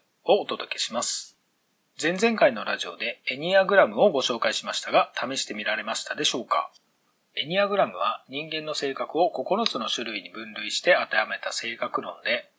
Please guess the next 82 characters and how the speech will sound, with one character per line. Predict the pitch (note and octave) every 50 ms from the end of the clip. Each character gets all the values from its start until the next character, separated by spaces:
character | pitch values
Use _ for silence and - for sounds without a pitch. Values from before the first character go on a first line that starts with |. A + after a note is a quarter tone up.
| _ _ _ _
エ | - B2
ニ | C#3+ E3 F3+
ア | F#3 F3+
グ | G3
ラ | G3 F#3+
ム | F#3+
診 | F3+ - F#3 F3+ F3
断 | D3+ A#2 -
を | -
す | - - -
る | - - -
と | - C3+ - - -
あ | - C#3+
な | E3 E3+
た | C#3 C3+
の | D#3+ G3 F3
性 | - - G#2 F#2+
格、 | - G2 - - - - - _ _ -
タ | - C3+
イ | C3 A2+
プ | - D3 F3+
を | B3 C#3+
ズ | - - G#2+
バ | G#2+ A2
リ | G2+ - - _ _
と | - G3 F#3+
当 | -
て | - A2+
て | - - -
く | - - -
れ | - -
る | D#3+ F#3+
と | - A#3
い | A3+
う | G#3
も | F3 C#3
の | A2+ G2
で | - -
し | - -
た | - -
よ | - -
ね。 | A2+ A#2 A2 - _ _ _ _ _ _ _ _ _ _ _ _
か | - A#3+ A3+
な | A3+ G3+
り | E3+ C3+
人 | A#2 A#2+ B2+ B2
間 | B2 B2+ B2+
学 | A#2 G#2 G2 - F#2
や | A2 C3 C3+ -
心 | - - C#3+ C#3 C#3
理 | C3+ B2
学 | A#2+ A2+ - C#3
に | D3 G3+
基 | G#3+ F#3+ - D#3
づ | B2 A#2+ A#2
い | G#2+
た | - F#2+
も | - -
の | - - -
で、 | - A2+ A#2 - - _ _
日 | C#3 D3+ E3 D#3+ - F#3
米 | E3+ E3 C3 G#2
の | G#2 D3 G3 -
一 | - - - C3+
流 | A#2 A#2+ A2+ G#2+
企 | - A#2 G#2
業 | G2+ F#2 F#2 -
で | - C#3+ E3 A#2 G2
人 | A2+ A2+ A#2+ A#2
事 | A2+ A2
研 | - A2+ A2 -
修 | - - - G#2+
に | B2
も | E3+ A3+
採 | - - D#3
用 | C#3+ B2 A2+
さ | G#2+ - G2+
れ | F2+ -
て | - -
い |
ま | - E2+
す。 | - - - - -